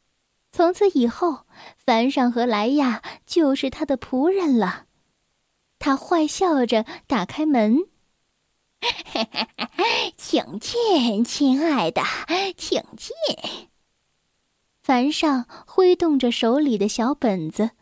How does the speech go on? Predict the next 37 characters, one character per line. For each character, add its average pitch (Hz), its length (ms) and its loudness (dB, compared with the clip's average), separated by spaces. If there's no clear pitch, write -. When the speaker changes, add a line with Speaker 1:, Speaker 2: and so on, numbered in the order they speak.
Speaker 1:
迫 370 180 2
不 285 100 0
及 269 200 0
待 339 280 2
地 233 180 0
走 208 260 0
了 185 120 0
进 302 300 0
去。 196 240 0
“我 311 120 4
成 311 180 2
功 453 220 4
了， 294 240 0
我 349 180 4
正 440 260 2
好 262 220 4
说 339 220 2
了 311 320 4
一 440 100 2
百 233 200 2
个 320 120 2
谎。” 247 380 4
女 254 200 4
巫 311 320 4
把 277 140 2
他 262 140 -4
拉 311 200 2
到 294 200 2
水 247 240 2
晶 294 200 0
球 262 240 2
前， 220 460 2
拍 403 200 0
着 359 140 2
手 185 260 0
叫 254 300 0
道： - 300 -6